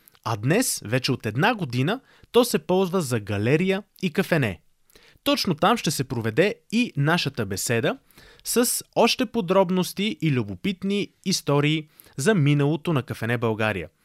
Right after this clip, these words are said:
Така че, уважаеми слушатели, ако съм успял да завладея вашия интерес през последния един час, ще ви очаквам и на девети октомври от деветнайсет часа,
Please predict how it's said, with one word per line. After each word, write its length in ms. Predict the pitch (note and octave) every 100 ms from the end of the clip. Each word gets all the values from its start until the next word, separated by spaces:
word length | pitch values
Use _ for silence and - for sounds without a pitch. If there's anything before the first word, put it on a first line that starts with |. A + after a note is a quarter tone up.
| _ -
Така 260 | G#3 B3+
че, 100 | B3+
уважаеми 380 | G#3 E3 G#3 G3+
слушатели, 520 | - D3+ F#3+ E3+ D#3
ако 160 | C#3 -
съм 160 | -
успял 360 | G#2+ - G#3+ A3+
да 80 | F3
завладея 480 | C3+ A#2 A#2+ C#3+ B2+
вашия 280 | C3+ -
интерес 360 | A#2 G#2 B2 D#3+
през 180 | F3 D3+
последния 380 | C#3 D#3 D3 C#3
един 240 | C#3 C#3
час, 300 | C#3 B2+ - _ - -
ще 160 | - B3+
ви 80 | A3
очаквам 500 | D#3 D#3+ - E3+ D#3+ -
и 100 | G3+
на 120 | D#3+
девети 460 | G#2+ G2 B2+ B2+
октомври 460 | F#2+ - F#3+ G#3+ G#3+ - - -
от 180 | D#3 B2
деветнайсет 560 | A2+ G#2+ A#2 A2 -
часа, 300 | A2+ - G#3+